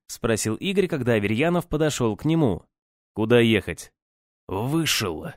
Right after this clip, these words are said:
зло приказал Жека. «Поехали вместе», предложил Игорь, «если драку в салоне не устроишь».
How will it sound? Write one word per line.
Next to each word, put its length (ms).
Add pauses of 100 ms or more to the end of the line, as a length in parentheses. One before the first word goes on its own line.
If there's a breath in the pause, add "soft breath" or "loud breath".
(420)
зло 380
приказал 580
Жека. 480 (680)
«Поехали 580
вместе», 760 (240)
предложил 600
Игорь, 360 (400)
«если 520
драку 400
в 60
салоне 400
не 100
устроишь». 680